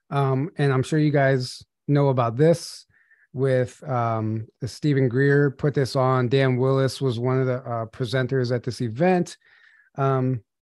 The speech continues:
on May ninth of two thousand one at the National Press Club in Washington, D C, Doctor Stephen Greer assembled more than twenty military, intelligence, government, and,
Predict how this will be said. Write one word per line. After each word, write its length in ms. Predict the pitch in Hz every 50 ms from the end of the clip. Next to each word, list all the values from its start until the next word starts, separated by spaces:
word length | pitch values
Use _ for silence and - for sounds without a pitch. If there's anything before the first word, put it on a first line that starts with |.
| _ _ _ _ _ - _ _ _ _ _ _ _ _ _ _ _ -
on 220 | - 143 139 139
May 160 | 175 190 180
ninth 420 | 170 185 180 185 180 170 160 - -
of 160 | 156 139 120
two 140 | - - 185
thousand 400 | - - 175 170 156 147 147 151
one 220 | 156 160 151 147
at 120 | 135 135 -
the 100 | 147 131
National 360 | 135 139 139 135 - 139 120
Press 240 | - - 156 147 -
Club 240 | - 151 147 131
in 100 | 135 131
Washington, 460 | 127 131 147 - - 143 123 - 131 127
D 100 | 123 123
C, 280 | 113 - 185 175 170
Doctor 320 | 156 139 147 143 - 135 120
Stephen 320 | - - 151 139 139 127
Greer 240 | 117 139 151 156 147
assembled 420 | 127 - - 147 143 139 143 127
more 160 | 135 139 139
than 140 | 131 123 120
twenty 340 | - - 175 190 190 185 165
military, 640 | 156 160 175 185 185 180 175 170 - 175 170 160 151
intelligence, 600 | 143 135 - - 170 175 175 165 147 151 131 -
government, 500 | - - 170 170 170 170 165 165 160 143
and, 180 | 139 139 139